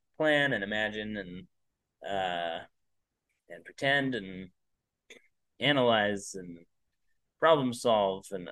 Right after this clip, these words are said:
it's what separates us from the animals, right? It's probably the most powerful tool on the planet, and,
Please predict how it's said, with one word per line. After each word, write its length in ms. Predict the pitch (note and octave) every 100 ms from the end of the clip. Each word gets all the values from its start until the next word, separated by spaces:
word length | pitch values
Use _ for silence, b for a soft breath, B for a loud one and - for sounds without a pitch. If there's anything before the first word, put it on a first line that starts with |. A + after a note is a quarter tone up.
| -
it's 360 | G2 - - - - - _ _
what 240 | A2 B2 -
separates 460 | C#3+ C3+ C3 A#2+
us 180 | A#2 -
from 200 | - G#2+
the 100 | F#2
animals, 500 | F#2+ F2+ E2 D2 - G2+
right? 200 | G#2+ G2
It's 380 | G2+ - - - _ _ _ _ _ _ _ _ _ _ _ _
probably 380 | B2+ C3+ B2+ B2+
the 100 | A2
most 220 | A2 G#2+ -
powerful 520 | B2+ B2 A#2+ G2+ F#2+ -
tool 420 | A2+ F2+ F2 -
on 340 | - F2+ F2 F2+ _
the 60 | -
planet, 440 | - D#2+ C2 - _ _ _ _ _ F#2+
and, 500 | G#2 G#2 G2+ G2+